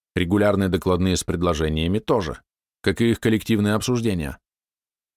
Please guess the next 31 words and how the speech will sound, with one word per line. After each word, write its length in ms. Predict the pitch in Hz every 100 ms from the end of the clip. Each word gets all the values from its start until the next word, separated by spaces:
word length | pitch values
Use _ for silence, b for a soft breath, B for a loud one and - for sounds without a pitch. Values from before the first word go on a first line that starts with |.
| _ _ _ _
И 80 | 90
различия 480 | 95 98 120 113 120
между 260 | 110 98
стариками, 460 | 104 117 107 113 110
ходившими 480 | 95 101 104 - 95
в 60 |
командирах, 640 | - 95 95 98 101 85 - _ _
и 80 | 98
новым 280 | 98 110 107
составом 440 | 110 98 117 127
совершенно 540 | 117 95 87 101 101 117
исчезли. 460 | 131 170 101 71 - _ _ _ _ _
Все 160 | - 180
общались 400 | 156 113 101 -
на 120 | 113
равных. 420 | 104 82 58 - _ _ _ _ _ _ _ _ _ _ _ _ _ _
Кстати, 320 | - 101 90
старики 400 | 92 98 92 113
признались, 580 | 98 98 87 104 101 - -
что 180 | -
им 180 | 104 107
было 200 | 104 107
прямо 380 | 90 110 113 113
рекомендовано, 800 | 101 104 104 101 95 92 120 160 _ -
до 140 | 107
того 240 | 117 123
момента, 400 | 131 117 123 131
пока 280 | 127 117 123
новички 360 | 120 107 - 120
не 100 | 110
втянутся, 520 | - 180 147 - 80